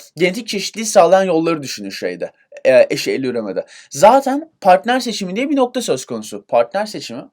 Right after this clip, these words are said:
Bu ne demek? Şimdi eşeysel seçilimin bir kısmıdır arkadaşlar. Daha modernize edilmiş hali. Bu arada eşeysel seçilim Charles Darwin'in müthiş bir kitabıdır ve müthiş bir fikridir. Yani mutlaka T T A Y T bittikten sonra okumanızı tavsiye ederim.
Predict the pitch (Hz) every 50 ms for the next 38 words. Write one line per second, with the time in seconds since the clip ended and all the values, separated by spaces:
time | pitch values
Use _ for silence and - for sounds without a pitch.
0 | _ _ _ - - - - - 180 190 151 - 107 240 214 - _ _ _ _
1 | - 160 - 151 156 - 185 170 - 277 294 294 - - 233 - - 180 170 202
2 | 220 247 240 226 - - 175 - 196 214 214 202 165 135 123 - 127 110 107 110
3 | - 120 107 113 127 135 131 131 127 107 120 131 131 135 135 127 123 123 123 147
4 | 151 135 123 104 104 101 - - - 90 92 135 190 220 - - - - - -
5 | 147 147 143 139 - 147 139 139 151 143 143 147 135 - 147 139 135 - 143 127
6 | 123 - - 135 127 127 127 127 123 120 131 127 123 123 127 143 135 - - 123
7 | - - 135 123 135 139 135 139 135 127 123 120 113 - 147 143 - 139 131 -
8 | 131 123 - 185 170 160 156 _ _ - - _ - 113 113 117 104 - - _
9 | 117 135 147 156 170 - - - 147 131 - 147 139 135 131 131 - 151 131 120
10 | 117 - 127 120 120 117 117 135 123 117 123 _ - - _ - 123 123 120 -
11 | - 113 107 110 - - - - - 123 123 120 117 113 110 - - 113 104 104
12 | - - 147 127 135 139 95 95